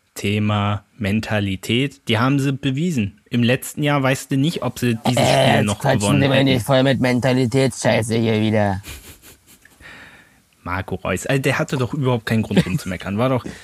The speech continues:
Speaker 1: äh,
Speaker 2: Ist so,
Speaker 1: war
Speaker 2: ist so, ist einfach so. Weil, äh, es ist einfach so, ist so.
Speaker 1: Ja, ist einfach so.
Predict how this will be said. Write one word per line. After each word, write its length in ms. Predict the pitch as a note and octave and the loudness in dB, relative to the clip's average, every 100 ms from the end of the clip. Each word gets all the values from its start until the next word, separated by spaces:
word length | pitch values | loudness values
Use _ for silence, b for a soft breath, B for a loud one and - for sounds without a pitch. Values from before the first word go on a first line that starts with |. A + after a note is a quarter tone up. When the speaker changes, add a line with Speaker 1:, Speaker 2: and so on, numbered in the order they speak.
| B - | B -6
Speaker 1:
äh, 420 | A#2 A2 G#2+ G#2 A3+ | -2 2 2 4 4
Speaker 2:
Ist 120 | - | 4
so, 140 | D#3 | 2
Speaker 1:
war 80 | G2+ | 4
Speaker 2:
ist 160 | A3 A#2+ | 2 4
so, 160 | A2+ G#2+ | 0 4
ist 240 | B3 - | 2 4
einfach 260 | C#3+ B2 A2+ | 2 2 0
so. 240 | A#2 G2+ | 0 0
Weil, 180 | A#2 E3 | 4 4
äh, 140 | G#3 A3+ | 4 2
es 140 | F#3+ | 2
ist 180 | B3+ - | 4 4
einfach 240 | C#3+ B2 A2+ | 4 2 0
so, 140 | B2 | 0
ist 180 | - A3+ | 0 0
so. 140 | G2 | 0
Speaker 1:
Ja, 180 | F#3 C#3+ - | 2 0 -2
ist 160 | A3 | 0
einfach 240 | B2+ A2+ G#2+ | 0 -2 -4
so. 180 | G#2 | -4